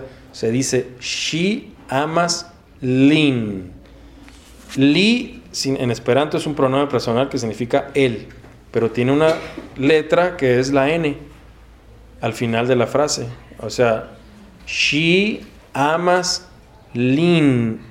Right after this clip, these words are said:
ella lo ama a él. Y como sobre él recae la acción del verbo amar, lleva una N. Esa N es el acusativo, ¿verdad? Acusativo.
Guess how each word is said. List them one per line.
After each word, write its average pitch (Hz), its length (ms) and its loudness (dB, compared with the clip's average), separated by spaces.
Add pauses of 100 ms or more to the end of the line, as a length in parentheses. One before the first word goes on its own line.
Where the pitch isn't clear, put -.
(140)
ella 135 320 2
lo 113 220 2
ama 101 240 -2 (540)
a 104 160 -4
él. 101 240 -4 (840)
Y 120 80 -8
como 123 480 0
sobre 120 600 2
él 175 120 -2
recae 135 380 0
la 151 100 2
acción 147 420 -2
del 110 220 -2
verbo 131 280 2
amar, 151 500 -2 (1080)
lleva 120 280 -2
una 123 280 0
N. 147 220 -4 (460)
Esa 127 340 -2
N 139 220 0
es 131 140 -4
el 123 120 0
acusativo, 107 640 -10 (1200)
¿verdad? 113 300 -2 (480)
Acusativo. 104 880 -8